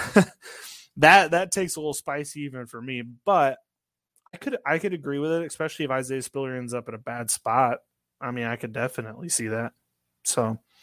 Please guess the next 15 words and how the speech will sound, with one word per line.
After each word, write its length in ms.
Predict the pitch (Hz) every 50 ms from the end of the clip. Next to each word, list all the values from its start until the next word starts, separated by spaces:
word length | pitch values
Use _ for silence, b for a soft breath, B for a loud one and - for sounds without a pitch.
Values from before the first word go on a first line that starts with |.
| b b b b b b b b b b _ _ _ _ _ _ _ _ _ _ - - -
Kenneth 320 | - - 185 202 190 - 190
Walker 260 | 185 185 185 185 180
is 120 | 170 170
number 180 | 170 170 165 160
three. 440 | 156 - 143 135 135 131 131 131 131
I 540 | 135 - _ _ _ _ _ _ - -
think 220 | - - 147 147 151
we're 80 | 156
looking 320 | 147 151 143 147 151 143 139
at 80 | 127
the 80 | - 139
second 380 | - - 143 131 - - 120 120
round 280 | 123 117 117 117 117
here, 320 | 117 123 117 117 113 113 - b b b b b b b b b b -
which, 380 | 139 131 127 - - - -